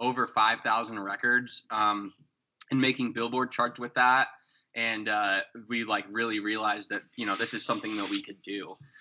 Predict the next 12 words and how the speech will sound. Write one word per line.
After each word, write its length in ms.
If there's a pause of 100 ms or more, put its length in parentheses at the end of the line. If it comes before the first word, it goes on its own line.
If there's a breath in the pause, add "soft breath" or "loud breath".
(160 loud breath)
Uh, 400
and 240
so 480 (160)
that 240
record 460 (220)
deal 320
was 460 (480)
just 300
garbage. 460
I 100
mean, 200
like, 240